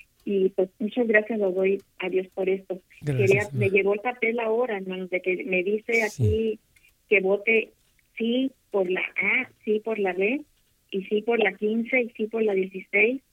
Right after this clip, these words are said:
Speaker 1: y diecisiete y veintiuno, todo sí, y que, y no por la veintidós. Pero es que yo dije que en español y me mandaron en inglés.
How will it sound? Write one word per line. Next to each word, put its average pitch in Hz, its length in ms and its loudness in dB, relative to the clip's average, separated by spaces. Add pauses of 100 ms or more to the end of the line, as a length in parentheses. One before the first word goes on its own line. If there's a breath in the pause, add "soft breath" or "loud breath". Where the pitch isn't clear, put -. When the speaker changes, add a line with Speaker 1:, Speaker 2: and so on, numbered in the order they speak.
Speaker 1:
y 202 80 -2
diecisiete 190 560 -2
y 226 80 -2
veintiuno, 208 720 0 (240)
todo 196 220 4 (100)
sí, 262 240 0 (340)
y 202 200 -4
que, 185 260 2
y 190 80 -4
no 185 300 -2
por 208 160 -2
la 185 100 0
veintidós. 175 560 0 (360)
Pero 175 280 2 (280 soft breath)
es 190 140 0
que 226 220 2
yo 220 140 4
dije 247 160 -2
que 226 80 0
en 208 60 -4
español 196 420 -4
y - 20 -2
me 202 160 -2
mandaron 180 420 -2
en 190 180 -4
inglés. 196 420 -2